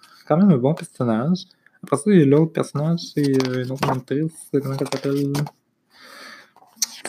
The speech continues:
C'est... Euh, une femme de couleur, noire, Magali. Ouais, c'est ça. <coughs> Magali qui est comme un peu, pas la méchante, là, mais, euh, c'est comme elle s'entend pas avec Elodie,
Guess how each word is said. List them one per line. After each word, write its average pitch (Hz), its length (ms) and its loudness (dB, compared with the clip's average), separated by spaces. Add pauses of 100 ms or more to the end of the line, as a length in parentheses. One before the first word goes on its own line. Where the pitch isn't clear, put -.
(140)
C'est... 123 360 2
Euh, 113 520 -6 (2000)
une 135 120 -2
femme 139 220 -8
de 139 80 -4
couleur, 190 920 2
noire, 175 720 2
Magali. 147 880 2
Ouais, 135 180 -4
c'est - 220 -12
ça. - 520 -6
<coughs> - 40 -2
Magali 151 400 6
qui 160 100 2
est 135 40 2
comme 131 240 4
un 120 100 2
peu, 160 420 4
pas 175 140 0
la 226 80 4
méchante, 170 520 2
là, 226 80 4
mais, 170 340 6
euh, 117 220 -2 (460)
c'est - 80 -10
comme 143 100 2
elle 123 60 2
s'entend 131 380 0
pas 120 160 4
avec - 200 -2
Elodie, - 460 -6